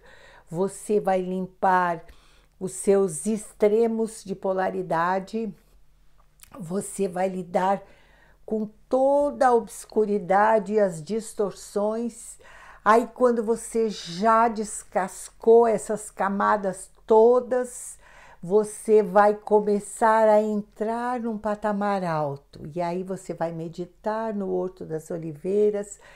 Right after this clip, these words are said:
você vai perceber que a alegria faz parte da vida e você vai fazer uma meditação muito bonita com Jesus rindo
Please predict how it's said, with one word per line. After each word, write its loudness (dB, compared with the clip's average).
você -2
vai 0
perceber 4
que -2
a 4
alegria 0
faz -4
parte -2
da -2
vida -6
e -2
você -6
vai -2
fazer 0
uma -2
meditação -4
muito -2
bonita -4
com -4
Jesus -6
rindo -6